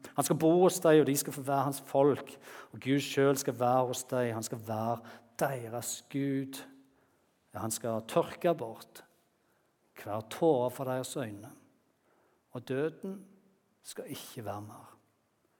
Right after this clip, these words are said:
Heller ikke sorg, heller ikke skrik. Ingen smerte. For det som en gang var, er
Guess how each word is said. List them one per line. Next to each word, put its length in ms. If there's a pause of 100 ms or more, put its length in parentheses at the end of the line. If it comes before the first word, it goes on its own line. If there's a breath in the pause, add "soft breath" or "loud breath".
(100)
Heller 240
ikke 120
sorg, 400 (1200)
heller 240
ikke 160
skrik. 720 (760)
Ingen 460
smerte. 540 (880 soft breath)
For 120
det 140
som 120
en 180
gang 180
var, 300 (1200)
er 320